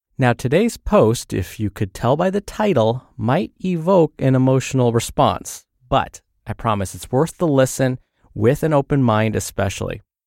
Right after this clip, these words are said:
In fact, one of the hallmarks of true intelligence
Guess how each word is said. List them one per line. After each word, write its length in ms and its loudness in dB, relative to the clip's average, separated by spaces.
In 80 -4
fact, 260 -2
one 140 -2
of 80 -6
the 80 -2
hallmarks 880 -2
of 200 -4
true 320 0
intelligence 840 -2